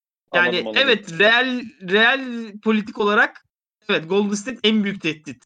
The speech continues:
Speaker 1: Denver'a. Ee, ama bunu playoff'ta konuşalım. Playoff'ta preview podcast'te ben analiz edeyim bunu. Şimdi analiz etmeyeyim.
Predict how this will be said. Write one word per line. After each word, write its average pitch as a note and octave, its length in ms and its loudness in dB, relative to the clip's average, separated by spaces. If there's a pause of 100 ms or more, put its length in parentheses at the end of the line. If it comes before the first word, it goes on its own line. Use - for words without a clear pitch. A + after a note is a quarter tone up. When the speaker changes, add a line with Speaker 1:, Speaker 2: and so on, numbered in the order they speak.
Speaker 1:
Denver'a. D3 500 -2 (960)
Ee, D3+ 480 -4
ama C4 440 2 (840)
bunu C4 340 -4
playoff'ta A3+ 400 2
konuşalım. C3 460 -4
Playoff'ta G3+ 400 2
preview G3 360 2
podcast'te F3+ 460 0
ben D#3+ 80 8
analiz C3+ 280 0
edeyim A#2+ 320 -2
bunu. A#2+ 120 -4
Şimdi F3+ 240 -4
analiz D3 320 0
etmeyeyim. G#2+ 360 -8